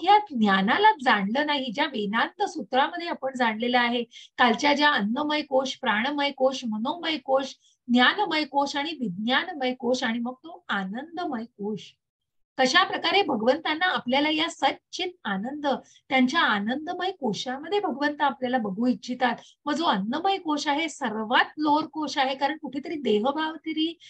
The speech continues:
भावनेशी मनुष्य चिकटलेला आहे, कारण त्या देहाचेच चोचले पुरवले जातात. अन्न काय ग्रहण करायचंय, मग कशा प्रकारे मला हे आवडतं, ते आवडतं.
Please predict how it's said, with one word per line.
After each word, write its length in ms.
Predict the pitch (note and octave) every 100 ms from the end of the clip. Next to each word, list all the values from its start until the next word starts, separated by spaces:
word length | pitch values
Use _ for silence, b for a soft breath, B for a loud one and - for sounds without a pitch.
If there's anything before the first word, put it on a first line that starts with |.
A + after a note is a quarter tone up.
| B _
भावनेशी 540 | G#3 G3+ B3+ D#4+ -
मनुष्य 420 | D#4 C4+ C4 - C#4+
चिकटलेला 560 | B3+ - A3+ A#3+ A#3+
आहे, 200 | A#3 A3
कारण 240 | A#3+ A#3+ B3+
त्या 140 | C4+
देहाचेच 680 | A#3+ G#3 G3 C4 C#4+ F4+ F#4
चोचले 320 | C4+ B3+ C#4
पुरवले 420 | D4 B3+ A#3 C4
जातात. 340 | C4 B3 A#3+ A#3 - b b
अन्न 300 | - A3 A#3+
काय 280 | D4+ C#4+ C#4
ग्रहण 360 | B3 A#3 A#3 B3+
करायचंय, 460 | B3+ A#3 A#3+ B3
मग 120 | A3+ B3+
कशा 300 | G#3 - B3
प्रकारे 360 | C4 - B3+
मला 180 | B3 A#3
हे 240 | A#3 A3
आवडतं, 420 | C4+ A3 A3 - A3
ते 240 | - A#3+
आवडतं. 380 | A#3 A3 G#3